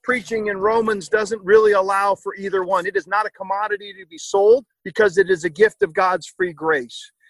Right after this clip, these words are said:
And Paul is going to preach to the Romans that there's hope this side of glory for them to be both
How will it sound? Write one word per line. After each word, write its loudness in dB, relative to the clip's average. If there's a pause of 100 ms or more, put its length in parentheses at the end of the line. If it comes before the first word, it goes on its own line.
(100)
And 0
Paul 6
is -2
going -6
to -12
preach -10
to -2
the 0
Romans -2
that 0
there's -4
hope 2 (180)
this -6
side 0
of -10
glory -4 (680)
for 4
them 2
to -8
be -10
both 2